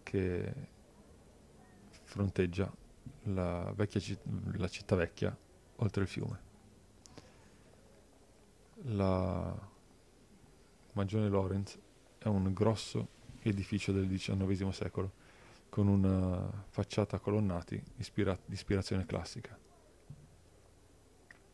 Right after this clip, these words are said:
Sul frontone, <laughs> minchia,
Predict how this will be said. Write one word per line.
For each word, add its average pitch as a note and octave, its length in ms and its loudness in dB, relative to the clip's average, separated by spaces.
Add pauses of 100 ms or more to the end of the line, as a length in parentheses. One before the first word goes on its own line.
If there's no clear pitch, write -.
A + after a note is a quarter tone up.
(1200)
Sul G2 400 0
frontone, G#2+ 560 2 (600)
<laughs> - 1200 -20
minchia, - 300 -8